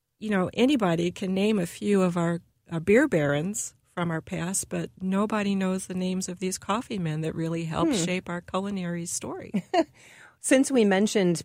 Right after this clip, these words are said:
Speaker 2: Pierre Laclede, 'cause he's involved with <laughs> everything
Speaker 1: <laughs>
Speaker 2: early,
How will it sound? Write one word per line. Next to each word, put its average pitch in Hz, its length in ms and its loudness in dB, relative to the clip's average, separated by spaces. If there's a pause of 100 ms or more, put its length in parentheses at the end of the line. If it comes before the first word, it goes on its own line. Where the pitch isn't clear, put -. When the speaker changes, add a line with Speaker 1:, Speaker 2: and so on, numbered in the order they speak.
Speaker 2:
Pierre 147 320 2
Laclede, 135 480 0
'cause 135 140 0
he's 135 160 0
involved 127 400 2
with 123 240 0
<laughs> - 360 -2
everything 202 480 8
Speaker 1:
<laughs> - 20 0
Speaker 2:
early, 180 280 2